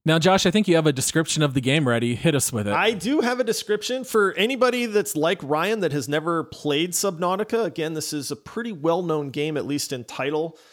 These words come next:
Speaker 2: Um, but here's the game description. So, Subnautica is an underwater adventure game set on an alien ocean planet. A massive open world full of wonder and peril await you.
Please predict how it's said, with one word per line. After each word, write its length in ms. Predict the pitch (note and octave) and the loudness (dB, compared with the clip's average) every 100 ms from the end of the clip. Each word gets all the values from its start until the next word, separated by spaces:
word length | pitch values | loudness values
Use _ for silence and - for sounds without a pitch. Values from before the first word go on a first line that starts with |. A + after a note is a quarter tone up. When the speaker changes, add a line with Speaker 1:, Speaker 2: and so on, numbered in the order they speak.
| _ | _
Speaker 2:
Um, 320 | - C#3 C3+ B2 | -4 -2 -2 -2
but 140 | F3+ | -2
here's 180 | C#4+ D4 | -2 -4
the 80 | A3+ | -2
game 220 | F3 D#3+ | -2 -2
description. 500 | C#3 - A#2+ - A2+ | -4 -6 -8 -8 -10
So, 380 | - C#3+ B2+ B2 | -6 -4 -4 -6
Subnautica 800 | - - D4 C#4+ G3+ A3+ A#3 A#3+ D#3+ | -4 0 0 0 0 0 2 0 0
is 140 | C#3+ | -4
an 120 | C#3 - | -4 -4
underwater 560 | D#3 G#3+ A#3+ G#3 G3+ G3+ | -4 0 -2 0 0 0
adventure 400 | D#3 D#3 C#3 C#3 | -2 -4 -4 -4
game 240 | C#3+ C#3 | -4 -4
set 440 | - - D#3+ F3 - | -4 -2 0 0 -2
on 140 | D3 | -4
an 120 | C3+ A#2+ C#3+ | -4 -4 -2
alien 460 | F3+ G3+ A3 A3+ F3 | 0 0 -2 -2 0
ocean 380 | E3 E3+ E3+ D#3+ | -2 -2 -4 -8
planet. 480 | - C#3+ A2+ G2+ - | -6 -6 -6 -10 -8
A 100 | C3+ | -6
massive 800 | C#3+ C#3 D3+ F3+ G#3+ - A#3 F3+ | -4 -4 -2 -2 -2 -2 -2 0
open 380 | F#3 G3 G3+ D#3+ | 2 2 0 2
world 320 | D3+ D3+ C#3+ | 2 2 0
full 300 | - E3+ F3+ | -4 0 0
of 120 | C#3 | 0
wonder 340 | B2 C#3+ E3 D#3 | 0 -2 0 -4
and 140 | - | -6
peril 320 | - D3+ D#3 | -4 -2 0
await 300 | C3+ B2+ A#2+ | -2 -4 -6
you. 240 | G#2+ G2 | -8 -14